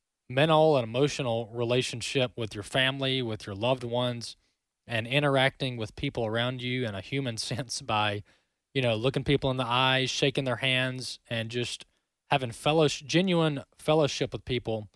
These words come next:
And, uh, don't be so reliant on, uh, social media platforms to get your, your affirmation, uh,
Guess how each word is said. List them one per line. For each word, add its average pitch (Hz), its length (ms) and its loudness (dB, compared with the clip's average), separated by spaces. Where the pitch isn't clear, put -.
And, 120 320 0
uh, 113 80 0
don't 135 260 0
be 135 120 4
so 143 220 2
reliant 120 720 0
on, 117 380 -2
uh, 101 120 -4
social 131 400 0
media 120 300 -2
platforms 113 680 -2
to 117 100 -8
get 113 300 -6
your, 95 240 -8
your 117 200 -2
affirmation, 120 840 0
uh, 104 120 -4